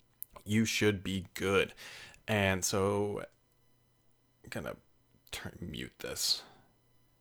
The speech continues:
Had to get my, uh, my phone repaired. And we'll just go ahead and mute that. So that way people message on Twitter, 'cause Peter Bright is going nuts,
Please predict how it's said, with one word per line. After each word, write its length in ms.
Had 100
to 60
get 140
my, 340
uh, 220
my 100
phone 360
repaired. 640
And 920
we'll 100
just 140
go 100
ahead 160
and 100
mute 200
that. 200
So 180
that 140
way 100
people 280
message 300
on 120
Twitter, 220
'cause 160
Peter 220
Bright 200
is 80
going 280
nuts, 280